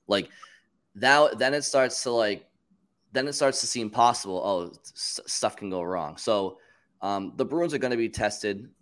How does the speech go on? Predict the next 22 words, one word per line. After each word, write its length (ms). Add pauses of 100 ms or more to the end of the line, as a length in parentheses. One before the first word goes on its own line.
(300)
uh, 340 (360)
throughout 180
the 60
playoffs. 440
There's 140
gonna 180
be, 200 (220)
I'm 120
sure 480 (680)
there 160
will 100
be 120
times 340
where 60
the 80
Bruins 580
are 220
down 260
in 60
the 60
series 500
and 340